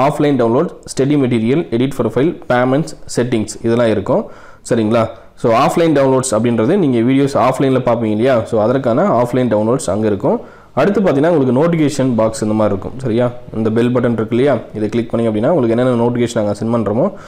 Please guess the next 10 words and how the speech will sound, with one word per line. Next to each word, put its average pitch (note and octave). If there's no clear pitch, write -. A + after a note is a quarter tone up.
அது A#2+
எல்லாமே B2+
நோட்டிஃபிகேஷனா A#2+
உங்களுக்கு G2+
வரும். C#3+
So, B2
இதெல்லாமே C3
ஆப்ல B2+
இருக்கக்கூடிய A2+
features. G#2